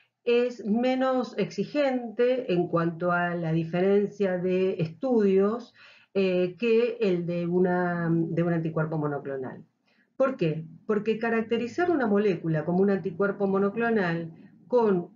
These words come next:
un análisis químico muchas veces es insuficiente. ¿Mm? ¿Por qué?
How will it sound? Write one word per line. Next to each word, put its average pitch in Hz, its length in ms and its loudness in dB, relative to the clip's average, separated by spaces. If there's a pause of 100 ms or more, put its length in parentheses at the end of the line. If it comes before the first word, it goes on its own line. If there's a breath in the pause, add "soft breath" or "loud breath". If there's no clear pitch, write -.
un 202 320 2
análisis 185 720 0
químico 202 540 2
muchas 269 340 -2
veces 226 460 0
es 175 160 0
insuficiente. 160 1000 -2 (100)
¿Mm? 208 340 2 (880 loud breath)
¿Por 208 320 -2
qué? 160 360 -2